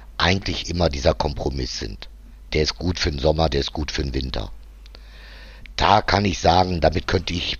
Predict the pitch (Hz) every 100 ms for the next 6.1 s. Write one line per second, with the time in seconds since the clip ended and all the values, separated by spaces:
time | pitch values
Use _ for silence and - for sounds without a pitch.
0 | - - 80 90 87 82 - 85 - 80
1 | - 78 76 71 69 - - - - 82
2 | 80 78 82 - - 73 - 87 85 71
3 | 76 71 69 - - - - 67 62 -
4 | - - - - - - - - - -
5 | - - - - - 78 92 85 92 90
6 | 78